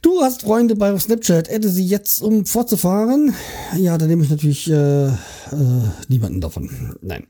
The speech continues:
<clears throat> Und eben kann man, ja,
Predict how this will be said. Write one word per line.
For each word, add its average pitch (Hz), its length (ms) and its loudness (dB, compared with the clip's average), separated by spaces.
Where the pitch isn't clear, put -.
<clears throat> 160 340 2
Und 135 460 2
eben 113 240 -4
kann 147 100 2
man, 107 120 -4
ja, 147 720 0